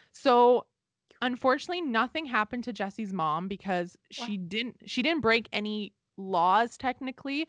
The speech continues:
Speaker 1: but she was fully disowned. Like, her husband divorced her. Her kids don't talk to her anymore. She has, like,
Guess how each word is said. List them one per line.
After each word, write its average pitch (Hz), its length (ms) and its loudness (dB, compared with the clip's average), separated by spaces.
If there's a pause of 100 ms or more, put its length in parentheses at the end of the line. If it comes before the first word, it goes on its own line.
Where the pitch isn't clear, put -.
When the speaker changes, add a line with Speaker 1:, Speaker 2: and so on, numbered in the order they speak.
(260)
Speaker 1:
but 220 140 -2
she 240 220 -4
was 220 280 2
fully 202 360 0
disowned. 175 420 -4
Like, 165 200 -4
her 185 540 0
husband 196 380 0
divorced 185 460 -2
her. 180 260 2
Her 190 120 -2
kids 180 300 -4
don't 175 200 -4
talk 185 240 2
to - 80 -4
her 185 60 -2
anymore. 180 320 -4
She - 140 -6
has, 185 120 -2
like, 180 200 -2